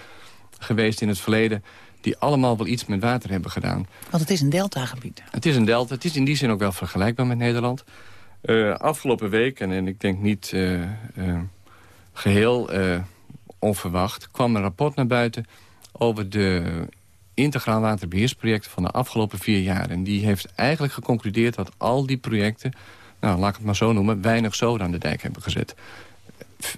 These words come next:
Speaker 1: erg in-, inefficiënt waren, duur waren... en niet hebben gedaan wat ze beoogden te doen. Kortom, dat moet anders in
Speaker 2: Hoe
Speaker 1: het
Speaker 2: kan
Speaker 1: land,
Speaker 2: dat?
Speaker 1: hè?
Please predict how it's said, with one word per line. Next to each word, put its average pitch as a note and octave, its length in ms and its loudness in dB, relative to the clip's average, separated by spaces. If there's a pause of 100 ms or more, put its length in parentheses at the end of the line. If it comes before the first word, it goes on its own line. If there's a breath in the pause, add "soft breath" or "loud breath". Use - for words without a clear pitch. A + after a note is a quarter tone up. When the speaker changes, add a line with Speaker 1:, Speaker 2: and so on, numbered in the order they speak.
(120)
Speaker 1:
erg C3 280 2
in-, A#2 320 0
inefficiënt A#2 600 2
waren, G#2 400 0
duur A#2 240 0
waren... F#2+ 380 -4 (540 loud breath)
en G#2+ 140 0
niet B2 160 2
hebben G#2 200 0
gedaan G#2+ 340 0
wat F#2+ 140 -2
ze G#2+ 80 -6
beoogden G#2+ 360 -2
te F2+ 100 -14
doen. - 240 -10 (440 loud breath)
Kortom, B2+ 380 0
dat C#3 220 0
moet A#2 180 2
anders B2 300 2
in F#2+ 60 -2
Speaker 2:
Hoe F2+ 80 2
Speaker 1:
het - 100 -2
Speaker 2:
kan A3+ 140 4
Speaker 1:
land, E3 140 2
Speaker 2:
dat? - 100 -2
Speaker 1:
hè? E3 40 -6